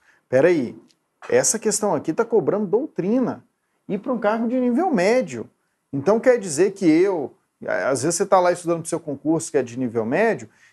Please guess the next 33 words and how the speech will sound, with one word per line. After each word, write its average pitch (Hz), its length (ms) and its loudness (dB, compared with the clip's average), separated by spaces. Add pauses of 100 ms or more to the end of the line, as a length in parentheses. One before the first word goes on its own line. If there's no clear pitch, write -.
(120)
e 127 40 -6
você 190 520 2
tá 220 200 -2
muito 208 300 -2
focado, 233 460 2
não, 151 220 -2
só - 180 -10
letra 180 240 -6
da 190 160 -2
lei, 127 240 -2
letra 123 240 -10
da 143 120 0
lei, 127 180 0
letra 139 280 -8
da 175 120 -2
lei. 123 260 -6 (540)
E 190 80 4
aí 180 120 6
você 180 280 -4
observa, 196 500 -2
não, 190 160 -4
peraí, 139 300 -2
mas 120 220 -2
a 139 80 4
banca 139 320 0
tá 220 160 -2
fazendo 208 280 -4
uma 214 100 -2
cobrança 185 480 -6
de 208 120 -8
doutrina 170 500 -2
aqui 131 160 -10
também. 117 400 -6